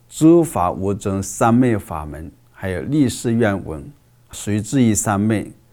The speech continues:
《法华安乐行仪》等。这种著作呢，都是值得我们拜读的。我们从这种著作里面，我们去了解一位高僧大德，他的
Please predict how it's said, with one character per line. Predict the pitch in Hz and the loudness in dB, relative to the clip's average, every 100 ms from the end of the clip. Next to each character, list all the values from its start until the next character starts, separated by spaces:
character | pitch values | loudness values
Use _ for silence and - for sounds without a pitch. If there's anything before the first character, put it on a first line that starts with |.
| _ _ | _ _
《法 | - 110 98 | -6 -2 0
华 | 101 107 | 2 2
安 | - 107 | 2 0
乐 | 123 107 | 2 0
行 | - 90 92 | -4 -8 -6
仪》 | 82 87 | -6 -8
等。 | - 85 - _ _ _ _ | -8 -10 -12 _ _ _ _
这 | 180 | 2
种 | 170 123 | 2 2
著 | - 151 | 2 2
作 | 151 | 4
呢， | 104 92 | 2 0
都 | 101 | -4
是 | 90 95 | -4 -8
值 | - 87 | -6 -6
得 | 90 | -4
我 | 82 | -4
们 | 80 82 | -6 -4
拜 | 101 85 | -2 -4
读 | 73 60 | -6 -14
的。 | - - _ _ | -16 -20 _ _
我 | 107 | -2
们 | 123 | 0
从 | 123 120 123 120 - - | 0 0 -2 -4 -14 -12
这 | - | 2
种 | 190 156 | 4 4
著 | - 190 | 2 -2
作 | 160 165 | 4 4
里 | 120 95 | 2 0
面， | 87 107 101 - _ _ _ _ | 0 0 0 -6 _ _ _ _
我 | 107 | -2
们 | 110 | 0
去 | 113 - 131 113 - | 2 2 2 0 -4
了 | 107 98 | -2 -2
解 | 101 101 | 0 -2
一 | 101 | 0
位 | 117 104 | 0 -2
高 | - 117 107 | -2 -2 -2
僧 | 101 101 98 | -4 -6 -4
大 | 98 95 | -4 -4
德， | 90 82 - - _ _ _ _ _ | -6 -10 -10 -16 _ _ _ _ _
他 | - - 104 | -8 -2 -2
的 | 98 87 - | -2 -6 -8